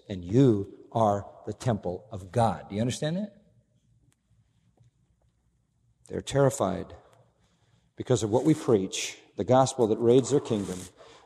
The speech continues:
because of the purpose of God. And that's one of the reasons, folks, that we have to get the book of Revelation right, and we have to preach the coming of Christ and his glorious kingdom and the end of all the sources and powers of hell.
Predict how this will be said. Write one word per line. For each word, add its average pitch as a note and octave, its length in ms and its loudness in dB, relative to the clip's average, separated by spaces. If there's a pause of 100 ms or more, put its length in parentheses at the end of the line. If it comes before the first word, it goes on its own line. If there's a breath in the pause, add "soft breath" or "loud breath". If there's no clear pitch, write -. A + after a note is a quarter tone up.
because C3 460 4 (160)
of - 80 -16
the - 80 -10
purpose - 540 2
of C3+ 100 -8
God. F#2 320 -4
And G#2+ 100 -6
that's C3 220 -2
one C#3 140 2
of - 20 2
the A#2+ 80 4
reasons, A#2 340 4
folks, - 400 0
that B2+ 140 -4
we A2+ 200 2
have A2 280 -8
to A#2 80 -2
get A2 220 0
the G2 80 -6
book A2 180 -2
of G#2+ 80 0
Revelation G#2 560 -2
right, A#2+ 340 4 (360 loud breath)
and A2 100 -2
we G2 120 -2
have A2+ 320 -2
to A2 240 2
preach - 580 -4
the G#2 80 -6
coming A2 380 -2
of F#2+ 120 -14
Christ A2+ 480 -2
and G#2+ 100 -4
his F#2+ 140 -8
glorious A2 540 2
kingdom A2+ 500 -2 (320 loud breath)
and G2+ 140 -2
the G2 160 2
end A#2+ 260 2
of G2 140 -2
all A#2+ 360 4
the G#2+ 120 -4
sources A#2 520 -2
and G2 140 -8
powers A2+ 420 -2
of - 100 -14
hell. C3 440 0